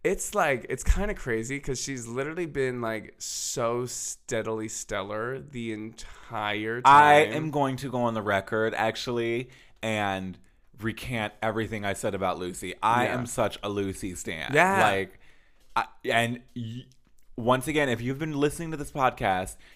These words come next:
Speaker 2: and it, even if you haven't, go back to the first episodes. I was so hardcore not for Lucy,
Speaker 1: <laughs>
Speaker 2: but her evolution this season,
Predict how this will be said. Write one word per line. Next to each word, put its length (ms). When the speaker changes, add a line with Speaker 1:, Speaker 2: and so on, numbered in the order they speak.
Speaker 2:
and 140
it, 160
even 180
if 100
you 120
haven't, 420
go 260
back 300
to 100
the 100
first 360
episodes. 640
I 140
was 220
so 300
hardcore 1080
not 500
for 140
Lucy, 640
Speaker 1:
<laughs> 240
Speaker 2:
but 340
her 380
evolution 680
this 160
season, 500